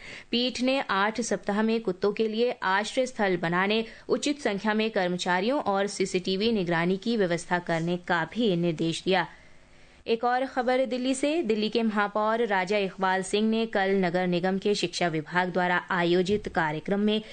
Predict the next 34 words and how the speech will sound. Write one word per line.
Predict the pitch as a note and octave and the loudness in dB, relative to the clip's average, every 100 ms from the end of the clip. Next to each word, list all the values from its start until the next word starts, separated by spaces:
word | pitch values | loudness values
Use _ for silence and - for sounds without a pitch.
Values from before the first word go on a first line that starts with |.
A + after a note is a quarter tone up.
| - | -16
सत्ताईस | - B3+ B3 A#3+ C4 D4 | -2 -2 0 0 2 0
दिवंगत | G#3+ G3 G3+ A3+ A3+ | 0 0 0 0 0
कर्मचारियों | G3 F#3 F#3 F#3 F3+ F#3 A3+ | 0 2 0 0 2 2 2
के | A3+ A#3+ - | 0 -2 0
आश्रितों | F#3 F#3 F#3 G#3+ B3+ | 0 0 -2 -2 -2
को | C4 B3+ B3 | 0 0 2
नियुक्ति | G3 F3+ F3+ F3 | 2 0 0 -2
पत्र | F3 F3 F3 | 0 0 -2
प्रदान | E3+ E3 E3+ G3+ | -2 -2 0 0
किए। | G#3 A3+ A#3+ - - - | 0 0 -2 -6 -16 -4
डॉक्टर | A3+ A3+ A#3+ | -2 0 -2
श्यामा | A#3+ A3 B3 | 0 0 0
प्रसाद | A#3+ A#3 A3 A3 A#3 | -2 -2 0 0 0
मुखर्जी | A3+ F#3+ G#3+ G3+ A3+ | -2 0 0 0 0
सिविक | A3 F3 F3+ | 0 0 0
सेंटर | F3 F3 E3+ G3+ | 0 0 0 0
के | A3 G#3+ | 0 0
हंसराज | G3+ F3 E3 F3 E3+ F3+ F#3 | 0 -2 0 0 0 0 -2
गुप्ता | F3 E3 F3 | -4 -2 -2
सभागार | F3+ E3 D#3 E3 E3 D#3+ | -2 -4 -2 0 0 0
में | E3+ F#3+ - | 0 -2 0
आयोजित | F3+ E3+ E3+ A3 A#3 | 2 2 2 0 0
कार्यक्रम | F3+ E3 E3 E3 D#3+ | 0 0 0 -2 0
में | B3+ F4+ - - | -2 -2 -10 -6
श्री | - B3 | -2 0
सिंह | C#4 C4+ | 0 2
ने | C4+ C#4 | 2 0
तेरह | C#4 G3+ G#3 B3+ | 0 0 2 0
दिवंगत | A3 F3+ F3+ G3 | 0 0 0 0
शिक्षकों | G#3 F3 - F3+ G#3 | -2 -6 -4 0 0
के | G#3 A3 A3 | 2 0 -2
आश्रितों | - E3 E3 F3 F3 G3+ | -2 -2 0 -2 0 0
को | G#3 F#3 | 2 0
भी | F3 A#3 | 2 0